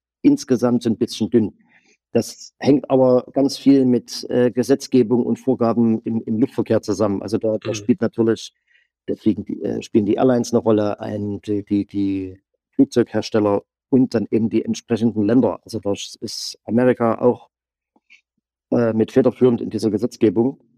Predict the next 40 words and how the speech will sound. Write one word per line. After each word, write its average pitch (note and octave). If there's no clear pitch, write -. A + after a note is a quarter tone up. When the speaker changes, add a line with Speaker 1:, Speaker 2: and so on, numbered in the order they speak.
Speaker 2:
Mhm. A2+
Speaker 1:
Und G#2
das G#2+
ist G#2+
kompliziert, -
weil -
die A#2
wiederum G#2+
andere, G#2+
äh, A2
Vorgaben A2+
haben A2
und G#2+
andere, G2+
äh, -
Regularien A2
für A2
ihre G#2+
Kindersitzer. A2+
Also G#2+
das, G#2+
das -
geht -
immer, B2+
das -
ist A#2+
immer C3
so A#2+
ein A2+
Ping-Pong, C3
das A#2
dauert D3+
alles B2+
ewig. D3
Äh, B2
sodass C3+
man C3
sagen C#3
kann, C3+
für, A#2+